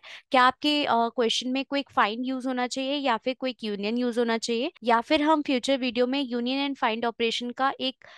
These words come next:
अ, काफी अच्छा इम्प्लीमेंटेशन भी देखने वाले हैं using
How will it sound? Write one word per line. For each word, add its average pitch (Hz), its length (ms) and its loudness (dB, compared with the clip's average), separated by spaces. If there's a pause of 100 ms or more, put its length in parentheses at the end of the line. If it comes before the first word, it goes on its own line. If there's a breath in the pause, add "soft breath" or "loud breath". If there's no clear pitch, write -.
(180 loud breath)
अ, 214 200 2
काफी 226 460 -2
अच्छा 269 600 0 (240 soft breath)
इम्प्लीमेंटेशन 240 720 -2
भी 247 100 -4
देखने 208 340 -2
वाले 214 240 2
हैं 262 220 -4
using 269 180 -6